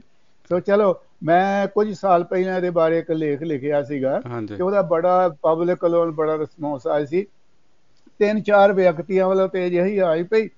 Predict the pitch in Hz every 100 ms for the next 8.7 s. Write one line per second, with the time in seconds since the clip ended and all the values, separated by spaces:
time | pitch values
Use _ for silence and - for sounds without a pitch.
0 | _ _ _ 180 170 196 208 190 180 185
1 | 156 156 170 170 170 175 180 170 175 180
2 | 180 175 185 175 151 139 147 160 170 185
3 | - 175 165 165 190 196 185 160 147 160
4 | 151 175 180 175 196 190 - 160 156 160
5 | 160 160 131 147 143 143 156 165 202 -
6 | _ _ - 147 196 220 - 170 180 202
7 | 233 233 208 208 214 196 196 202 202 190
8 | 196 196 180 160 185 180